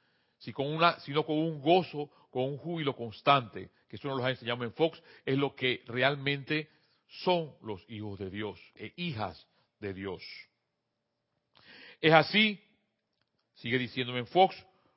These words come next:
como ahora vemos que el zodíaco es en realidad uno de los grandes símbolos cósmicos, quizás el mayor de todos, un diagrama para que des-, el desenvolvimiento del alma humana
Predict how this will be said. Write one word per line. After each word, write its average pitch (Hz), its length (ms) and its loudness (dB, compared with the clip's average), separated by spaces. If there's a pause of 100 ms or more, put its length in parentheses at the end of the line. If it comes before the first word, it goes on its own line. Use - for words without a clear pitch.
(160)
como 143 280 4
ahora 180 280 10
vemos 180 300 2
que 165 100 2
el 151 80 4
zodíaco 180 720 4
es 180 240 6
en 170 160 0
realidad 135 580 6 (300)
uno 262 320 4
de 202 60 4
los 165 100 2
grandes 175 360 6 (100)
símbolos 226 460 2 (120)
cósmicos, 208 640 2 (460)
quizás 160 460 6
el 143 140 2
mayor 131 360 2
de 147 120 0
todos, 185 400 2 (340)
un 196 180 -2
diagrama 170 640 6
para 123 200 -2
que 127 100 -2
des-, 123 220 -4
el 127 120 -2
desenvolvimiento 127 800 -4
del 127 160 0 (100)
alma 143 300 4
humana 175 520 4